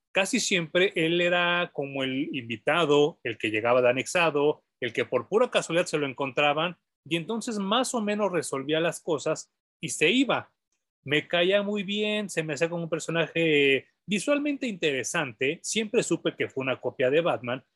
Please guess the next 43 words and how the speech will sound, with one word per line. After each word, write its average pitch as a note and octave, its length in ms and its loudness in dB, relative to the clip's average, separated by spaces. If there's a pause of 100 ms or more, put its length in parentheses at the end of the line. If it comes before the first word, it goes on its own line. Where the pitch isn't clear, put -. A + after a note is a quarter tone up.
(120)
pero A3+ 180 6
visualmente B3 520 2
me G3 100 0
gustaba F#3 360 0
mucho G3 280 -4
su - 140 -8
uniforme F3+ 500 2
porque C#3+ 260 -4
era D3+ 120 2
como C#3 160 -4
misteriosón, C#3+ 1000 -2
porque A#2+ 420 -4 (220)
sí, - 160 0
esta D#3+ 220 2
onda D#3 200 4
de C3+ 120 2
que A#2+ 100 -2
hablaba B2+ 360 2
con B2+ 160 -2
una C#3 140 -4
estatua, B2+ 520 -2
todos C#3 200 -4
se B2 100 -8
quedaban B2+ 300 2
así A#2 220 -6
de, G2+ 80 -6 (120)
"Ay, E3 120 -4
qué C#3+ 100 -2
pedo, C#3+ 280 -2
¿qué - 80 0
está C3+ 140 -4
sucediendo?". C#3+ 720 0 (260)
Era G3+ 200 6
como E3+ 300 -2
vi-, E3 160 -6
visualmente G3+ 680 0
muy, F3+ 440 -2
muy F3 260 -4
be-, F3+ 160 2
muy F#3+ 160 -2
bonito, F#3+ 440 -2
muy D#3+ 160 0
vistoso. C#3+ 600 -4